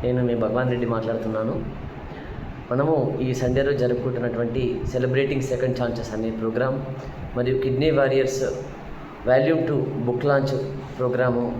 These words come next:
ఉదయం పదకొండు గంటల నుంచి మధ్యాహ్నం ఒంటి గంట వరకు ఉంది. So, ఈ ప్రోగ్రాంలో మన గ్రూప్ సభ్యులు ప్రతి ఒక్కరు పాల్గొనాలని నేను రిక్వెస్ట్ చేస్తున్నాను.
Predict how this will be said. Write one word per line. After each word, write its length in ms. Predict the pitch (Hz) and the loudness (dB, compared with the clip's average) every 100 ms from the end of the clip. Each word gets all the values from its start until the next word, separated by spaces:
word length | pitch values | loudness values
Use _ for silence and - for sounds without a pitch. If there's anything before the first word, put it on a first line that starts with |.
| - - - - - | -8 -10 -10 -10 -6
ఉదయం 280 | 135 139 151 131 | 0 4 4 4
పదకొండు 320 | 123 131 139 | 2 4 2
గంటల 200 | 135 131 | 2 2
నుంచి 440 | 127 131 127 127 110 | 0 0 0 0 2
మధ్యాహ్నం 400 | 117 117 131 123 | 2 4 4 4
ఒంటి 200 | 123 131 | 4 4
గంట 140 | 131 | 4
వరకు 280 | 120 120 120 | 4 2 0
ఉంది. 180 | 117 139 - - - - - | 0 0 -2 -6 -8 -10 -10
So, 200 | - 170 | -10 -2
ఈ 80 | 160 | -2
ప్రోగ్రాంలో 760 | 147 139 139 156 160 151 120 - - 123 | 2 2 4 4 4 4 4 0 -4 -2
మన 160 | 123 | 0
గ్రూప్ 160 | 127 135 | 0 0
సభ్యులు 300 | 156 143 147 | 0 0 0
ప్రతి 220 | 139 131 | 0 -2
ఒక్కరు 200 | 135 139 | 0 0
పాల్గొనాలని 600 | 131 120 123 127 123 123 | 2 2 2 2 2 2
నేను 180 | 123 120 | 2 0
రిక్వెస్ట్ 380 | 113 131 131 127 | 0 0 0 0
చేస్తున్నాను. 520 | 120 123 120 123 | -2 -2 -2 -2